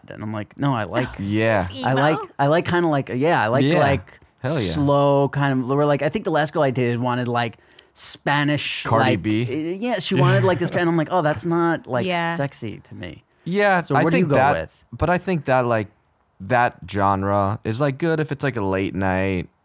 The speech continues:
Speaker 2: had some drinks, you know, but I'm with you. Like, if it's just not that and it's, you know, I like a slower,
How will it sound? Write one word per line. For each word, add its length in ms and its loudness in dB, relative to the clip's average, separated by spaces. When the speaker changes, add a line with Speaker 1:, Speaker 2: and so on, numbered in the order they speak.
Speaker 2:
had 180 0
some 200 -6
drinks, 760 -4
you 100 -8
know, 140 2
but 180 -2
I'm 160 2
with 180 -4
you. 180 -2
Like, 280 -4
if 140 -12
it's 180 -8
just 260 -8
not 300 -4
that 400 -6
and 160 -8
it's, 240 -12
you 80 -8
know, 80 -6
I 80 -4
like 240 -4
a 200 -4
slower, 600 -6